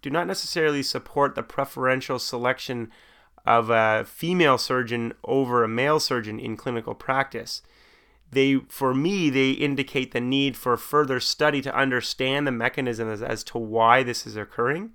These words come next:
before we make conclusions and change patterns of care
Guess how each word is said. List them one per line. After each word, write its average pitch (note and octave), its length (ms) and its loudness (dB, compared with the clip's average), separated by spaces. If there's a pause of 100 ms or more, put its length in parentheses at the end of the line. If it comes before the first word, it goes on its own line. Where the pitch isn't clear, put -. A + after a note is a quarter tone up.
(360)
before C#3+ 400 2
we C#3+ 120 4
make B2+ 220 0
conclusions A#2 680 -4
and G#2 140 -10
change A#2 420 -6
patterns A2 440 -2
of G2 120 -12
care G#2 440 -2